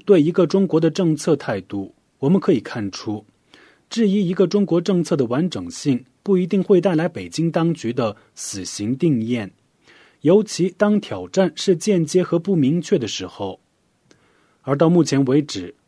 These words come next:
中国的冷淡反应可以支持这个推测。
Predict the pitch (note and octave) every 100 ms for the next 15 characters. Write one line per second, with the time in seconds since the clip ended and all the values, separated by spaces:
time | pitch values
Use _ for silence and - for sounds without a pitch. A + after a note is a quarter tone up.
0 | _ G#3 G#3+ F#3 F#3 C#3+ F#2 F#2 E3 C#3+
1 | F#2 F2 G2 B2 - - F#3 C3 - F#3+
2 | F#3+ - C#3 E3 B2+ - - G2+ - -
3 | F#2